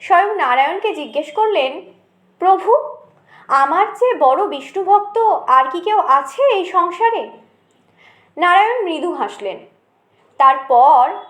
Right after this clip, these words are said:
নারদকে পাঠালেন মর্তলোকে একটি মানুষের কাছে। নারদ গিয়ে দেখে সেই মানুষটি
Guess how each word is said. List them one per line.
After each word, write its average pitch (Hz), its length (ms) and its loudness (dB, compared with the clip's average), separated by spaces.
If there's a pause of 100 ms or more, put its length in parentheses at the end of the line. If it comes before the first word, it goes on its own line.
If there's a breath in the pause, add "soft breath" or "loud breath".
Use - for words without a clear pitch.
(840 soft breath)
নারদকে 277 500 2
পাঠালেন 311 720 -2
মর্তলোকে 254 760 0 (880)
একটি 285 280 0
মানুষের 302 460 0
কাছে। - 420 -2 (880 soft breath)
নারদ 415 560 2
গিয়ে 508 220 4
দেখে 392 680 0
সেই 415 260 -4
মানুষটি 339 920 -2